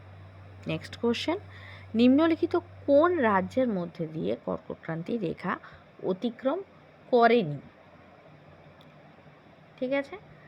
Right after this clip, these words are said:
এটা কিন্তু ডব্লিউবিসিএস প্রিলিমসে দু হাজার উনিশের কোশ্চেন। অপশানগুলো দেখে নিই, মিজোরাম, ত্রিপুরা, উড়িষ্যা, মধ্যপ্রদেশ।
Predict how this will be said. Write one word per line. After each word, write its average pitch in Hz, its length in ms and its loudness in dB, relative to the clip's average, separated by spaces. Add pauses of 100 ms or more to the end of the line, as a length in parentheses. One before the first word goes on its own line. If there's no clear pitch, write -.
(320)
এটা 196 180 -2
কিন্তু 185 300 -6
ডব্লিউবিসিএস 180 800 -4
প্রিলিমসে 180 600 -6
দু 185 80 -8
হাজার 170 320 -8
উনিশের 175 400 -8
কোশ্চেন। 233 420 -8 (380)
অপশানগুলো 226 480 -4
দেখে 240 240 -4
নিই, 302 120 -6 (560)
মিজোরাম, 254 580 2 (160)
ত্রিপুরা, 202 540 -2 (200)
উড়িষ্যা, 196 500 -6 (460)
মধ্যপ্রদেশ। 190 600 -2